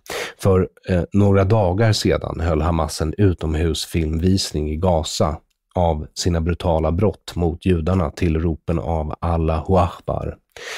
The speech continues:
Tusentals unga män stod hänförda framför bioskärmen med mobilerna höjda för att filma det de såg. Bland de nyheter som försvann i flödet var den att Fatahs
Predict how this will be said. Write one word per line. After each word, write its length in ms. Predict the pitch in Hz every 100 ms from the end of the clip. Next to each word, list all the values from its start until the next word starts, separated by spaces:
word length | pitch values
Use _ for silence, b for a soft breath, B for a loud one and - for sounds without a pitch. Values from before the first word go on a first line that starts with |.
| B B -
Tusentals 720 | 92 80 82 82 98 82 73
unga 240 | 82 78
män 280 | 80 78 78
stod 360 | - - 80 78
hänförda 800 | - 95 80 76 98 98 82 78
framför 320 | 82 76 82
bioskärmen 680 | 82 78 73 87 80 80 78
med 140 | 82
mobilerna 560 | 82 82 80 78 78 78
höjda 420 | 95 82 76 -
för 140 | -
att 100 | 73
filma 380 | - 90 80 76
det 140 | 78 76
de 120 | 78
såg. 400 | - 69 80 82 _ - B B B B B -
Bland 380 | 95 107 107 107
de 260 | 95 90 95
nyheter 680 | 101 82 113 117 110 76 76
som 240 | - 80
försvann 600 | - - - 78 78 76 -
i 80 | 87
flödet 720 | 98 107 90 107 95 - - -
var 260 | 92 85 82
den 280 | 78 76 73
att 160 | -
Fatahs 580 | - 87 82 - 76